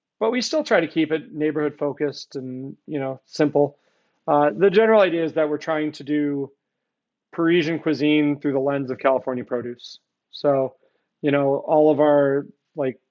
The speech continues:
one day I was serving Dover sole and bragging to a guest about this amazing, like, I think it was British Dover sole. And it occurred to me that, like, we're sitting on the Pacific Ocean. Why am I flying Dover sole from the other side of the Atlantic? Um,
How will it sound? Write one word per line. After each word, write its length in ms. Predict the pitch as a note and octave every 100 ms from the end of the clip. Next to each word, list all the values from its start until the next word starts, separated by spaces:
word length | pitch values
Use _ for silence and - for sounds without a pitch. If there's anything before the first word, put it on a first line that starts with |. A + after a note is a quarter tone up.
| -
one 260 | C#3+ D#3+
day 140 | D#3+ D#3
I 40 |
was 180 | D3 D3
serving 340 | E3+ D3 D3+
Dover 280 | C#3+ D3 C#3
sole 420 | - D3+ C#3+ C#3+
and 140 | C#3 B2
bragging 340 | C#3+ C3+ C#3
to 140 | B2+ C#3+
a 60 |
guest 300 | C3 C#3+ C#3
about 220 | C3+ C3+ C3
this 160 | C3
amazing, 460 | C#3+ D3+ C#3+ C#3+ C#3
like, 240 | C3+ C3
I 480 | - _ _ _ _ -
think 80 | D#3+
it 40 |
was 100 | A#2+
British 340 | G#2 C#3+ D3
Dover 280 | - D3 C3+
sole. 400 | - D3 C#3+ C#3+ _ _ _ _ -
And 380 | D#3 D#3 D3 - _ _ _ A#2 -
it 140 | F3 E3
occurred 380 | D#3 F3+ F3
to 60 | E3
me 200 | E3+ E3+
that, 200 | D#3 D#3
like, 260 | D3 C#3+ C#3+
we're 120 | D3
sitting 280 | C#3 D#3+ D3+
on 80 | D3
the 80 | C#3
Pacific 360 | B2+ D3 C3+
Ocean. 360 | C#3 C#3 - D3+
Why 160 | C#3 C#3
am 60 |
I 80 | C#3
flying 380 | C3 C#3+ C3+ C#3
Dover 240 | C3+ B2+
sole 280 | D3 C#3 C3+
from 120 | -
the 80 | C3+
other 100 | C3
side 220 | - C3+
of 60 | C3+
the 80 | C3+
Atlantic? 480 | C#3 C3+ C#3+ C#3+ _ _ _ _ _ _
Um, 500 | D#3 D#3 D3 C#3+